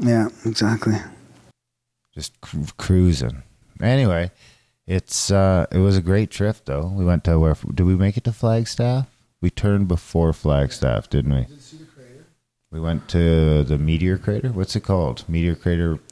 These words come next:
Speaker 2: Arizona. Anyway, it was in
Speaker 1: Behringer, maybe? Behringer or
Speaker 2: it was in the
Speaker 1: something?
Speaker 2: middle of Arizona on Route sixty-six.
Speaker 1: And we did see the Petrified Forest while
Speaker 2: That
Speaker 1: we were
Speaker 2: was,
Speaker 1: at Cac-
Speaker 2: listen, we tried to pop in and see this stupid crater,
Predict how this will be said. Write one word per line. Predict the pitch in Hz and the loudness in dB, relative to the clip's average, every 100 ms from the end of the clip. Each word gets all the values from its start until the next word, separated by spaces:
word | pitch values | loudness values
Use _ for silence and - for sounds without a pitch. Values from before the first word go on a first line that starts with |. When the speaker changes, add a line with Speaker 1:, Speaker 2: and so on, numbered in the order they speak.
| - | -6
Speaker 2:
Arizona. | 82 90 80 85 85 82 | -2 0 0 0 0 -2
Anyway, | - 104 92 80 | 0 2 2 2
it | |
was | 85 | 2
in | 85 - | 2 2
Speaker 1:
Behringer, | 170 165 | 2 2
maybe? | 165 175 170 | 0 0 -2
Behringer | 131 131 143 | -4 -4 -4
or | 147 143 143 | -6 -6 -8
Speaker 2:
it | 131 | -8
was | - 90 | -2 2
in | |
the | 98 | 4
Speaker 1:
something? | |
Speaker 2:
middle | 101 110 107 | 4 2 0
of | - | 2
Arizona | 87 85 71 76 76 71 60 67 | 2 2 2 0 0 -2 -4 -6
on | 76 76 | -4 -2
Route | 73 78 | 0 -2
sixty-six. | - - 71 - 65 - - - - - - _ _ _ _ _ - - - _ | -4 -4 -4 -4 -6 -6 -8 -10 -12 -14 -14 _ _ _ _ _ -20 -20 -20 _
Speaker 1:
And | 131 139 | -2 2
we | |
did | 143 156 | 2 2
see | 139 160 | 2 0
the | |
Petrified | 131 143 127 143 127 | 2 0 0 0 0
Forest | - 127 139 143 - | 2 2 2 2 -4
while | 151 127 | -2 4
Speaker 2:
That | 127 | 6
Speaker 1:
we | 131 | 6
were | - | 6
Speaker 2:
was, | 120 | 4
Speaker 1:
at | 113 | 4
Cac- | 131 | 4
Speaker 2:
listen, | 139 113 80 69 - - | 4 2 -2 -6 -16 -4
we | 92 | -2
tried | 101 123 120 | 0 0 0
to | 104 | -2
pop | - 107 101 | 0 0 2
in | 104 | 2
and | 95 | 0
see | 85 98 | 0 0
this | 85 82 | 0 -2
stupid | - - 107 107 117 90 | -4 -2 0 0 0 -2
crater, | - 92 69 64 78 | 0 0 0 -4 -6